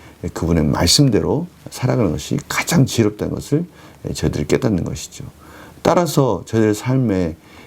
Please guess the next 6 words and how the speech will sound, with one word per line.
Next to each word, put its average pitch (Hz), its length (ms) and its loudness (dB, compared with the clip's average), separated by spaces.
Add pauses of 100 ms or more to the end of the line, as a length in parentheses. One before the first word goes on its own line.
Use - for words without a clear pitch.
(240)
나의 82 260 2
생각과 113 800 -2
나의 69 300 -2
지혜와 80 600 0 (100)
나의 80 200 0
합리적인 127 680 0